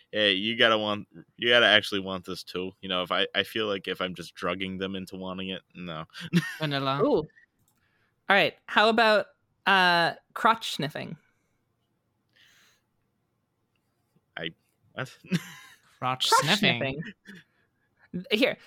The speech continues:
Speaker 3: the act of receiving pleasure from inhaling the scent of the crotch or receiving such actions. Emphasis is often placed on the musk and or pheromone-related properties of the scent.
Speaker 1: Honestly, I, I don't really care either way.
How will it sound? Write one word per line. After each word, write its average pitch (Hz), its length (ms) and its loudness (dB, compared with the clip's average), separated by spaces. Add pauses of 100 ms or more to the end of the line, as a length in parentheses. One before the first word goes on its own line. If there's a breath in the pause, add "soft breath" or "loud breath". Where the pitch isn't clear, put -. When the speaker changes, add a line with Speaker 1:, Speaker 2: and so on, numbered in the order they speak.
(140 loud breath)
Speaker 3:
the 208 200 0
act - 300 2
of 226 180 -2
receiving 233 520 0
pleasure 190 320 0
from 160 220 -4
inhaling 196 480 0
the 190 100 0
scent 190 280 -2
of 180 180 -4
the 156 100 -4
crotch - 500 -2
or 180 120 2
receiving 214 500 0
such 196 300 -4
actions. - 640 -6
Emphasis 233 520 0
is 190 120 -4
often 220 400 -2
placed - 320 -6
on 156 140 -4
the 151 100 -4
musk 165 420 -4
and 170 160 -2
or 170 120 -2
pheromone-related 175 960 -2
properties 160 500 -2
of 160 180 -6
the 147 80 -6
scent. - 300 -10 (2000)
Speaker 1:
Honestly, 101 420 2
I, 90 220 2 (420)
I 92 120 0
don't 92 100 -2
really 90 200 -6
care 90 200 -6
either 95 200 -6
way. 90 200 -4